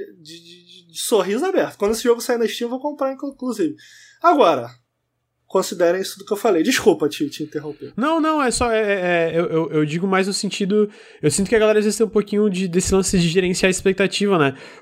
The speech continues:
Speaker 2: Porque, de fato, ele foi anunciado de uma forma explosiva, né, no evento da Sony, um dos headliners do P S cinco, mas eu sinto que os desenvolvedores sempre foram transparentes que era uma equipe pequena e que era um jogo relativamente linear, que não era mundo aberto, sabe?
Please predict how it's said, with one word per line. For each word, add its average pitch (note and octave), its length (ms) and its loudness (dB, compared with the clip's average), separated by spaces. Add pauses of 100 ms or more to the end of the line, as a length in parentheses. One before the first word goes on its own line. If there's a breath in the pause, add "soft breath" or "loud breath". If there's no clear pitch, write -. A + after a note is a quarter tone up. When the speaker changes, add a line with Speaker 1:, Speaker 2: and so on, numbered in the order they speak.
Speaker 2:
Porque, E3 680 4
de E3+ 100 -4
fato, C4+ 240 2
ele D#3 80 2
foi E3 120 0
anunciado E3 320 0
de D#3+ 60 0
uma D#3+ 120 2
forma D#3 200 0
explosiva, D3+ 540 2
né, D3 80 4
no C#3 100 2
evento B2+ 200 -2
da C#3 100 -2
Sony, C#3+ 420 0
um A#2+ 160 -4
dos A#2+ 240 -6
headliners B2 680 0
do A#2+ 80 -10
P C3 120 -4
S B2+ 180 -2
cinco, F3+ 400 -2 (320 loud breath)
mas E3 160 4
eu F3+ 60 4
sinto F#3+ 180 0
que G3+ 80 2
os G3 60 2
desenvolvedores G3+ 340 2
sempre A3 180 2
foram A#3 160 2
transparentes G#3 460 0
que - 80 0
era G3 60 2
uma F#3 100 0
equipe - 260 -6
pequena F#3+ 560 0 (560 loud breath)
e D#3 60 0
que E3 120 -2
era E3 100 2
um E3 60 0
jogo D#3 400 2
relativamente D#3+ 540 0
linear, D3+ 540 2
que E3+ 100 -8
não D#3 120 0
era D3 100 2
mundo C#3 160 0
aberto, D#3 600 0
sabe? C#3 380 -2